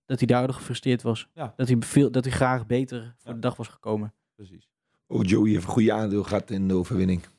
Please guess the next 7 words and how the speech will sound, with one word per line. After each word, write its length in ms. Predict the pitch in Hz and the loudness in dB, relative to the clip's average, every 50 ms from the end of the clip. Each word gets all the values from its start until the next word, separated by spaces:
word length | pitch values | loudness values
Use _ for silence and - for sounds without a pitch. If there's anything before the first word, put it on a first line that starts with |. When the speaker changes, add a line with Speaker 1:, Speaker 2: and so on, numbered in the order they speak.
| _ _ _ | _ _ _
Speaker 2:
Ja, 260 | - - - - - _ _ _ _ _ | -12 -12 -12 -14 -18 _ _ _ _ _
iedereen. 440 | - 113 98 101 92 87 87 85 85 _ _ _ _ _ _ _ _ _ _ _ _ | -18 -14 -10 -8 -8 -6 -8 -8 -12 _ _ _ _ _ _ _ _ _ _ _ _
Stuk 120 | _ 95 _ | _ -20 _
voor 80 | _ 90 | _ -20
stuk, 220 | _ - 85 - | _ -20 -20 -18
absoluut. 400 | - 104 98 - - - - - 113 | -16 -16 -14 -12 -10 -10 -10 -10 -12
Speaker 3:
Een 80 | - | -16